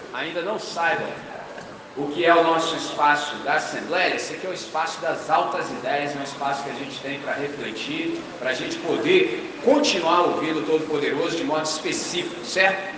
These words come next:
Aliás, foi essa oração que foi feita há pouco. Então, a primeira coisa que eu quero fazer, depois de acolhê-los, é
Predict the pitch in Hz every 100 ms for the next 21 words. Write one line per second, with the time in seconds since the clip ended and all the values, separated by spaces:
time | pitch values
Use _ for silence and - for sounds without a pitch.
0 | - 123 139 180 - - - - - -
1 | 123 123 175 - 196 160 - 165 165 165
2 | 147 - 143 143 151 143 147 - 139 131
3 | - 190 196 196 214 233 - 190 190 160
4 | 165 165 160 151 131 156 147 143 147 143
5 | 151 156 127 131 175 180 147 - 160 165